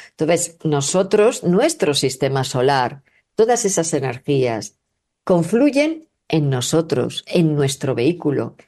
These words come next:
en nuestro campo energético, en nuestra persona, en nuestra conciencia, en nuestro alma, en nuestro ser. Todo está ahí. Cuanto más sepamos,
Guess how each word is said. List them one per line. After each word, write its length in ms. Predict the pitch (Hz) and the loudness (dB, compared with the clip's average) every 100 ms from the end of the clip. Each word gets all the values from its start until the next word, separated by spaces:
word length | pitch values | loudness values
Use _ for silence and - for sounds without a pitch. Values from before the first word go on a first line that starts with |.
| _ | _
en 240 | 160 160 | 0 0
nuestro 480 | 160 156 143 - 127 | 2 0 0 -2 -2
campo 400 | 131 175 214 139 | 0 -2 -2 -2
energético, 800 | 117 117 - 156 143 143 - 123 - - _ | -2 -4 -4 -4 -2 -6 -4 -8 -10 -20 _
en 220 | - 147 156 | -4 -2 0
nuestra 420 | 196 202 170 156 | 0 0 -2 -2
persona, 640 | 131 - 165 180 147 - | -4 -2 0 0 0 -4
en 240 | 131 127 131 | -4 -4 -2
nuestra 420 | 156 - 175 170 | -4 -2 -4 -2
conciencia, 920 | 143 127 127 - 156 165 - 131 120 | -4 -4 -4 0 0 0 -2 -4 -2
en 120 | 127 | -4
nuestro 440 | 135 151 - 143 131 | -2 -4 -2 -2 0
alma, 320 | 156 156 127 | 0 0 -2
en 80 | 127 | -2
nuestro 360 | 147 - - | -4 -4 -2
ser. 380 | 123 139 135 123 _ _ _ _ _ _ _ _ _ _ _ _ | -2 -2 -6 -8 _ _ _ _ _ _ _ _ _ _ _ _
Todo 540 | 220 226 165 175 - _ _ _ _ _ _ _ _ _ | 4 4 4 0 -4 _ _ _ _ _ _ _ _ _
está 400 | - - 151 151 | -8 -4 -2 -2
ahí. 400 | 135 156 139 - _ _ _ _ _ _ _ _ _ _ _ _ _ - _ | 2 2 2 -6 _ _ _ _ _ _ _ _ _ _ _ _ _ -20 _
Cuanto 380 | 165 156 147 139 | 0 2 2 2
más 200 | 185 240 | 0 0
sepamos, 1160 | - 160 - 185 262 202 165 247 - - _ | 2 0 0 0 2 2 0 -2 -8 -10 _